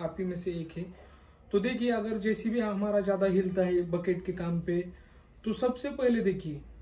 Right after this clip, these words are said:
आ, मैंने इसके पहले कुछ वीडियो में भी बताया है, आपका मशीन जैसे ही नया है उसी time को आपको stabilizer का अगर ठीक से ध्यान देते हैं आप, हमारे stabilizer inner होते हैं दो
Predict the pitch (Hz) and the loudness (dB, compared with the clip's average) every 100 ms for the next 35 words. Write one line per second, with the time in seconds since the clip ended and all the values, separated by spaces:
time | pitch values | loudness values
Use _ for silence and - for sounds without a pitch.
0 | - - - - - - 170 180 180 180 | -20 -20 -20 -20 -20 -10 -6 -4 -2 0
1 | 190 196 214 - 240 175 - 196 196 190 | 0 0 -2 -4 -8 -6 -2 0 0 0
2 | 190 190 - 185 190 190 190 190 175 180 | 0 -4 -2 2 4 4 2 0 0 -2
3 | 180 180 180 175 202 - - - - 196 | 0 -2 -2 -2 -4 -6 -18 -20 -12 -4
4 | 202 - - 240 240 220 214 - 220 214 | -4 -4 -4 -4 -2 0 -2 0 0 2
5 | 214 190 220 214 196 190 196 190 170 190 | 0 0 0 2 2 0 0 0 2 2
6 | 165 - - - - - 214 202 254 254 | 0 -4 -18 -20 -20 -6 -2 -2 -2 -2
7 | 233 226 214 233 226 196 - - 233 - | -2 -2 -2 -4 -4 -6 -6 -2 -2 0
8 | 220 214 226 226 196 202 220 208 208 202 | 0 0 2 0 0 -2 -2 0 0 0
9 | - 220 - 214 202 196 190 185 190 170 | 0 0 0 0 2 4 2 4 4 2
10 | 160 151 - - - - - 196 214 226 | 0 -4 -12 -20 -20 -16 -6 -2 0 -2
11 | - 220 208 220 208 190 208 208 202 208 | -2 -2 -2 0 0 0 -2 0 2 2
12 | 190 185 196 185 190 202 | 2 2 2 4 4 2